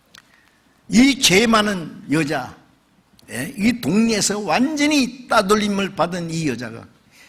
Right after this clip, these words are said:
그런데 지금은 뭔가, 예? 자기가 지은 죄를 부끄럽지 않게 막 내 죄를 다 말한 그분,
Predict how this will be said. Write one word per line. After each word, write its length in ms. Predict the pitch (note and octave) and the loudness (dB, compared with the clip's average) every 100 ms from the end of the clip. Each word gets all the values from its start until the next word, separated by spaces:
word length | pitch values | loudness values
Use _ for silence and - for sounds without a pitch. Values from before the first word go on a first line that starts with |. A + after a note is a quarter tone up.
| - | 0
그런데 320 | B3 A#3+ A#3 | 4 4 2
지금은 520 | - F#3+ G#3+ G#3 D#3 | 0 0 0 0 0
뭔가, 640 | C#3+ G#3+ A#3 D3 - - - _ _ _ A#2+ | 0 2 4 2 0 -18 -20 _ _ _ 0
예? 380 | F3+ B3+ - - - _ - | 2 2 -4 -18 -20 _ -4
자기가 480 | - G#3 A#3+ A#3 A3+ | 2 4 6 4 4
지은 340 | - G#3+ G#3 | 2 2 2
죄를 800 | - F#3 G3+ G#3 F#3+ F3 - - | 4 4 4 4 2 -4 -14 -8
부끄럽지 420 | A3+ A#3+ C4 B3+ | -4 0 0 2
않게 260 | G3 F#3+ F#3+ - - | 0 0 -6 -8 -8
막 280 | - - - - - D#3 | -6 -4 -6 -10 -12 -8
내 220 | D#3+ A#3 | -4 -2
죄를 280 | - G#3 G3+ | 0 -2 0
다 140 | D#3+ | 0
말한 400 | G3 D#3+ G3+ G#3 | 2 0 0 -4
그분, 400 | - G3 G3+ - | -8 -8 -10 -12